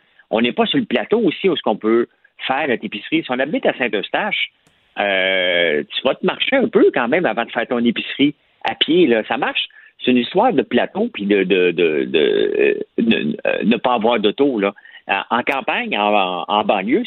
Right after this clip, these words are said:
c'est assez difficile. Donc, on va leur dire de payer. Et ce qui me fait réfléchir à ça en même temps, c'est qu'en même temps, on va bâtir le réseau express pour les vélos, le, le rêve. Donc, le rêve, on veut faire payer les autos. Et le rêve,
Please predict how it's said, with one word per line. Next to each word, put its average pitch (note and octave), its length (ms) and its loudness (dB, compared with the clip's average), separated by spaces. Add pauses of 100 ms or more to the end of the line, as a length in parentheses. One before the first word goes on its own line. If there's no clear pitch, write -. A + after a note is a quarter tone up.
c'est - 140 -6
assez - 240 -2
difficile. F#3+ 400 -2
Donc, A2+ 180 0
on A2+ 100 2
va A#2+ 100 2
leur C3 200 0
dire E3+ 240 0 (380)
de A3 100 2
payer. G#2+ 460 2
Et C3 60 2
ce - 160 -12
qui E3+ 100 2
me C3 80 0
fait - 180 -2
réfléchir A3 600 2
à - 140 -2
ça G3 100 0
en G#3 40 0
même G2+ 180 -2
temps, D#4 180 -2 (480)
c'est - 80 0
qu'en C#3 160 -4
même B2+ 180 -2
temps, F#3 280 -2
on G#2 120 2
va G2+ 140 0
bâtir G#2 400 0
le A#2 160 4
réseau A2 600 0 (460)
express A#2 520 -4
pour A2+ 120 -2
les G#2+ 140 4
vélos, F#2 300 2
le, E2+ 140 4
le E2+ 200 2
rêve. D3+ 360 0 (220)
Donc, G2+ 220 -4
le G#2 80 0
rêve, B2+ 220 -4
on G#2+ 80 0
veut G2 100 -6
faire G2+ 180 -2
payer G2+ 220 0
les G2 180 -2
autos. C#3 280 0 (460)
Et A3+ 180 0
le G3 120 2
rêve, E3 480 -4